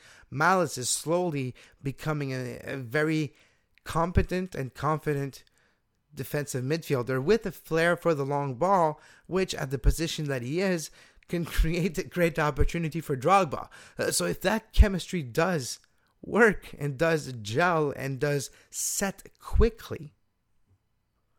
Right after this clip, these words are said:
that could be very dangerous for the rest of the team in that run of the playoffs in the Montreal Impact is implicated in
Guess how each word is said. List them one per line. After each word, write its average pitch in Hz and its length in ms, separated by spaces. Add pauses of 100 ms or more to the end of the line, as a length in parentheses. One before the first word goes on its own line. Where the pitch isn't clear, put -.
(760)
that 165 200
could 143 80
be 160 100
very 170 220
dangerous 143 480 (320)
for 156 320
the 139 160
rest 151 240
of 135 80
the 135 40
team 151 280
in 156 100
that 175 240
run 185 220
of 190 160
the 220 80
playoffs 208 540
in 131 80
the 120 60
Montreal 113 500 (580)
Impact 123 480
is 139 200
implicated 139 600
in 123 200